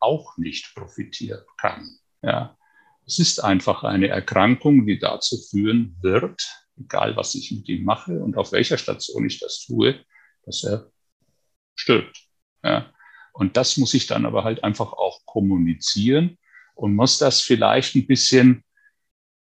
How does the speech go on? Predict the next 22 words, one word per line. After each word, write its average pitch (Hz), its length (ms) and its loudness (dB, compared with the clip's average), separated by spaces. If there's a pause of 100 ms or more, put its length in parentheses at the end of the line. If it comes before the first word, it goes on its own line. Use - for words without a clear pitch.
(100)
sind - 140 0
wir 139 80 8
mal 123 140 8
vorsichtig, - 560 0
zügiger 147 640 4
und 127 160 4
konsequenter 127 960 4 (340)
kommunizieren 117 1000 2
und 113 240 -2
umsetzen, 123 600 -2
als - 300 -6
in - 120 -2
einer 110 260 2
Situation, 120 760 -2
wo 107 80 -6
ich - 160 -8
ganz - 340 -2
viel 110 560 -4 (140)
überflüssige - 600 -8
Ressourcen - 520 -6
hätte. - 220 -8 (280)
Ja. - 260 -8